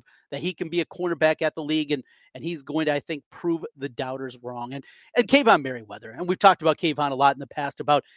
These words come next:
his leadership qualities. We talked about that a ton at the top with Jack Campbell. Kayvon's another guy that you definitely have to throw kudos to. And Seth Benson,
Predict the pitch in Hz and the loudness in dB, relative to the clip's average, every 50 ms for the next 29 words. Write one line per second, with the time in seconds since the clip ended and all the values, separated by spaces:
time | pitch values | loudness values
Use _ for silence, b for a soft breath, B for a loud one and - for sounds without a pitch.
0 | b b b - 233 220 180 165 160 156 143 135 - - 143 - - 147 131 120 | b b b 4 4 4 4 0 0 2 0 0 -2 -4 -6 -4 -4 -4 -4 -4
1 | 113 120 117 143 151 - 185 165 - - 139 151 147 - 151 151 143 127 - - | -6 -8 -10 -6 -2 -2 -2 -2 -2 -2 -2 0 0 2 0 -2 -2 -4 -4 -4
2 | 156 151 147 - - 123 - 147 143 - b b b b b b b 160 131 160 | -2 -2 -2 -4 -4 -2 0 0 0 0 b b b b b b b -2 0 0
3 | 160 156 151 - - 151 147 143 139 - - 185 185 175 170 151 131 143 147 151 | 0 0 -2 -4 -4 -4 -4 -4 -2 2 4 4 6 6 4 2 2 -4 -4 -4
4 | 147 139 - 139 135 127 123 117 b b b b b b 147 151 160 139 113 165 | -4 -4 -2 -2 -2 -2 -4 -6 b b b b b b -6 -6 -6 -2 0 2
5 | 165 160 _ 170 165 151 127 151 147 _ _ _ - 156 147 - _ - 151 139 | 2 2 _ -2 -4 -4 -2 -2 -4 _ _ _ -4 -4 -4 -4 _ -6 -4 -4
6 | 139 135 131 - - - 160 151 143 131 b b b b b b b 269 240 - | -4 -4 -6 -10 -8 -4 -2 0 0 -2 b b b b b b b 2 6 8
7 | 302 320 - - 185 196 180 170 - - 156 131 | 8 6 8 8 6 6 6 6 2 -2 -4 -4